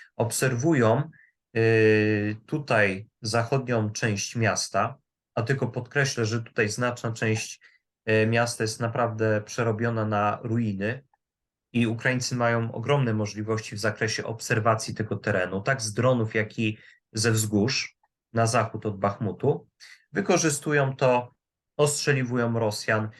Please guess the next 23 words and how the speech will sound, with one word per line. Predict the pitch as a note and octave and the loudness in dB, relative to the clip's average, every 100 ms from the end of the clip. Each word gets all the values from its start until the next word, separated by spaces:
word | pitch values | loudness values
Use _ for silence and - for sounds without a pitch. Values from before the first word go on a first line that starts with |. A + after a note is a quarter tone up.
| - _ | -20 _
utrudniają | C#3+ C3+ C#3 B2 B2 A#2+ A#2+ | -8 -2 0 2 2 2 0
im | G#2+ A2 G#2+ A2 | -2 -2 -2 -4
możliwość | A#2 A#2 G#2+ A2 G#2+ | -2 -2 0 -2 -4
koncentracji, | - A2 G#2+ G2+ D3 C#3+ C#3 G#2 - | -4 -6 -4 -2 0 0 0 -6 -6
okopania | - C#3 - C#3+ C#3 B2 | -4 -4 0 0 2 0
się, | - A#2 A2 A2 - - _ _ | 0 2 2 -2 -10 -20 _ _
e, | A#2 A#2 A#2+ | 2 4 4
i | A#2 D4+ F4 D#4+ - _ _ | 2 2 2 2 -4 _ _
zarazem | C#3+ D3 C#3+ C#3+ D3 C3+ | 0 2 4 4 2 -2
Ukraińcy | A#2 B2+ B2 B2 A2 | -4 -4 -4 -6 -6
prowadzą | A#2 G#2+ A#2 A#2 | -2 2 2 0
na | A2 A2 | 0 -2
tym | A2+ A2 | -4 -2
terenie, | A#2 A#2 A#2 G#2+ G2+ - _ _ _ _ _ | 0 0 2 0 0 -4 _ _ _ _ _
e, | G#2 G2 G2 F#2+ F#2 F#2 F2 | -2 0 2 0 0 -2 -2
niczyim, | G#2+ C#3 - C3+ A#2+ A#2+ A#2 - _ _ | -2 -2 2 2 2 -2 -6 -12 _ _
w | |
tej | - G#2+ | -4 -2
szarej | - A#2 A2 | 0 2 2
strefie | G2+ - B2 B2 | -2 -2 -2 -2
podejmują | A2+ A2+ A2+ A2 G#2+ A2 | -6 -2 0 0 0 0
różne | D3 B2+ A#2 | -2 -2 -4
działania, | G#2+ G2 G2 G2 F2+ | -2 0 0 0 -2